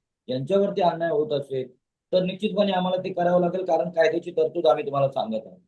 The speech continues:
याच्या अगोदर अक्षय गायकवाडच्या प्रकरणामध्ये त्या, अ, समाज बांधवाला जवळजवळ पंधरा ते वीस लोकांनी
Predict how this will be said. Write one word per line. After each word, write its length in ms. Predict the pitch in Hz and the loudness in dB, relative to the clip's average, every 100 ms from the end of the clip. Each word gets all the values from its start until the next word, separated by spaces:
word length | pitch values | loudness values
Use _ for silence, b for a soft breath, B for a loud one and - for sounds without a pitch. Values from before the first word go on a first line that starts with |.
| _ _ _ | _ _ _
याच्या 280 | 135 143 180 | 0 6 8
अगोदर 220 | 180 180 | 8 8
अक्षय 280 | 175 160 175 | 6 6 2
गायकवाडच्या 460 | 170 165 165 170 175 | 4 4 2 -2 -4
प्रकरणामध्ये 840 | 156 156 165 165 156 135 143 151 - _ _ _ _ | -4 -4 -2 0 0 2 4 2 0 _ _ _ _
त्या, 460 | 170 185 202 208 214 214 _ _ _ 139 | 4 6 6 4 2 -6 _ _ _ -6
अ, 320 | 156 151 151 | -4 -4 -4
समाज 260 | 170 190 175 | 0 0 2
बांधवाला 680 | 165 165 160 147 156 180 - _ _ _ _ _ _ _ _ 110 | 2 4 4 4 4 0 -4 _ _ _ _ _ _ _ _ 0
जवळजवळ 280 | 175 180 | 2 2
पंधरा 380 | 196 185 180 196 | -2 -2 0 0
ते 120 | 202 | 2
वीस 240 | 190 196 190 | 2 0 0
लोकांनी 380 | 175 175 175 | -4 -2 -2